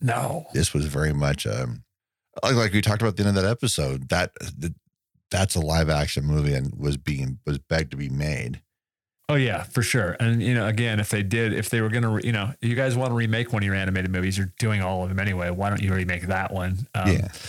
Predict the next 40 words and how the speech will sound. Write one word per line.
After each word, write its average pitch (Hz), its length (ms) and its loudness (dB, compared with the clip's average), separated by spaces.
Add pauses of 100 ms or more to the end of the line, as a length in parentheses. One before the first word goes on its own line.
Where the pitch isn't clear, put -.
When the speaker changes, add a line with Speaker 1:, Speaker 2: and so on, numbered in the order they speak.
(360)
Speaker 1:
because 107 380 0
the 110 80 2
ones 104 240 2
that 95 100 0
you're 90 120 0
making, 92 480 -2 (200)
'cause - 180 -4
they 107 100 2
kinda 95 260 -2
suck. - 460 -4 (440)
Speaker 2:
The, 95 140 6
the, 120 340 2
and 107 120 4
that 135 160 4
was 139 160 2
another 101 240 4
thing 82 180 2
too. 98 180 2
This 123 200 0
was 254 100 -2
a 190 80 2
time, 95 400 2
and 73 100 2
I, 85 480 0
I 85 40 -8
know 104 100 2
we 113 60 2
don't 85 180 0
mention 104 300 0
this, 73 100 -2
but, 78 140 -4
like, 78 160 -4
the 85 140 2
early 101 320 2 (180)
eighties, 71 420 -2
eighty, 80 400 0 (920)
eighty 90 400 4
through, 80 180 2
like, 73 240 0
eighty-three, 78 920 0